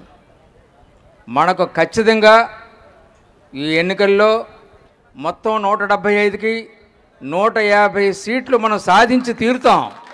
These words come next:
రాజకీయ ప్రపంచం ఇవాళ నడుస్తోంది. ఎక్కడ చూసినా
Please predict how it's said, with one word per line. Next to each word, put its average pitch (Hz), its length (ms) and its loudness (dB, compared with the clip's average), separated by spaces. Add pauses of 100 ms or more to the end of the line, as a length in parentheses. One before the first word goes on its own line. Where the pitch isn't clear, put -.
(2250)
రాజకీయ 208 580 2 (120)
ప్రపంచం 220 460 0 (320)
ఇవాళ 170 260 -2
నడుస్తోంది. 147 500 -8 (1120)
ఎక్కడ 175 340 0 (140)
చూసినా 226 320 -2